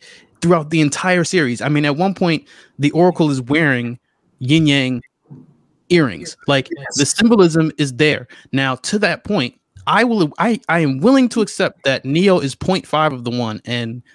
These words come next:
Speaker 1: Smith is point five of the one. Like she said, the Oracle says they are half of the same whole. Okay, they are, they are connected. But what I don't like is when people say Smith is the one all by himself. To
Speaker 2: No.
Speaker 1: me, that doesn't work. And the,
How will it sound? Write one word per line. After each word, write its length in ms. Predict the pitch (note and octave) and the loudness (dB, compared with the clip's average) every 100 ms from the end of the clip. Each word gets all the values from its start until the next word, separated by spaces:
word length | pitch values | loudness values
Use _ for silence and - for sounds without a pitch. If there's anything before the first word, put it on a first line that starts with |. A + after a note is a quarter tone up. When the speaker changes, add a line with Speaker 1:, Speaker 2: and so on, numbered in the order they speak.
| _ | _
Speaker 1:
Smith 300 | - F#3+ F#3 | -4 0 0
is 120 | D3 | 0
point 320 | - F3 D3+ - | -2 -2 -2 -2
five 240 | C#3 C3+ | 0 0
of 120 | B2 | -2
the 60 | B2+ | -4
one. 200 | A#2+ G#2+ - | -4 -4 -8
Like 160 | B2 A#2+ | -4 -4
she 120 | - | -4
said, 280 | C#3+ D3 G#2+ - | 0 0 0 -2
the 80 | B2+ | 0
Oracle 200 | D3 C#3+ | 2 0
says 160 | C#3 | -2
they 120 | A#2 B2 | 0 -2
are 60 | |
half 280 | A#2+ D3 D3+ | 0 -4 -4
of 80 | C3+ | -6
the 60 | |
same 240 | B2+ D3 C#3 | -2 0 0
whole. 320 | C3 A2+ - _ _ _ | 0 -4 -8 _ _ _
Okay, 360 | A#2+ C#3+ C#3+ E3+ _ _ _ _ _ | -4 0 0 0 _ _ _ _ _
they 140 | C#3+ | 0
are, 160 | C#3+ C3 | 2 0
they 140 | C3+ C#3+ | 0 0
are 60 | B2 | 0
connected. 600 | - B2 F#3+ - - - _ - _ _ | -4 -4 -4 -6 -14 -16 _ -20 _ _
But 340 | B2+ A#2+ D#3+ - _ _ _ _ | -6 -4 -4 -6 _ _ _ _
what 520 | E2+ C3 C3 D#3 - | -12 -8 0 0 0
I 140 | C#3 C3+ | -4 -4
don't 440 | A#2 - G#3 C4+ | -4 0 0 2
like 240 | C#3 A#2+ - | -2 -4 -6
is 120 | C3 | -6
when 80 | C3 | -4
people 260 | D3 C3 | -4 -4
say 240 | - C3+ B2 | -2 -2 -2
Smith 480 | - - F3 - - | -4 0 0 0 -2
is 180 | D#3 C3+ | -2 0
the 100 | C#3 | 0
one 280 | C3+ C#3 | 2 0
all 240 | - C3+ C3+ | 0 -2 0
by 200 | B2+ B2 | 0 -2
himself. 640 | B2 A2+ C#3+ G#2+ - _ _ _ _ | -4 -4 -4 -6 -8 _ _ _ _
To 140 | - C3 | -6 0
Speaker 2:
No. 100 | C#3 | 2
Speaker 1:
me, 160 | G3+ | 2
that 240 | E3 C3 D3+ - | 0 -2 -4 0
doesn't 300 | D3+ D3+ C#3 | 0 0 0
work. 380 | D3+ G#2 - _ _ _ _ C#3 | 0 -2 -10 _ _ _ _ -2
And 160 | |
the, 60 | C#3 | 0